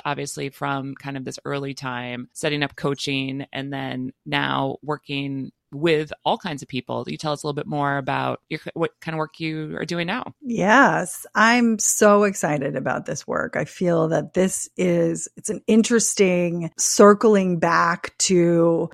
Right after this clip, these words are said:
Speaker 2: the corporate environment because I've gotta tell you, like, uh, when I left to start my coaching business, for, um, many years, I said, "I'm not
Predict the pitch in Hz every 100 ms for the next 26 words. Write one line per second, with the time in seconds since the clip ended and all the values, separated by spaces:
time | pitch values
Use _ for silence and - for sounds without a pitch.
0 | - 196 185 - 190 180 175 175 170 170
1 | 165 165 160 156 160 190 - 180 170 233
2 | 277 381 247 - 170 185 165 160 165 165
3 | 156 - - - _ _ _ 196 185 190
4 | 220 196 170 170 196 226 - - - -
5 | 165 - 170 - 165 170 165 190 190 202
6 | 247 247 254 - - _ 196 196 180 170
7 | - - 185 190 214 220 214 175 165 -
8 | 196 262 294 - 190 175 170 - 170 170
9 | 180 190 196 175 180 -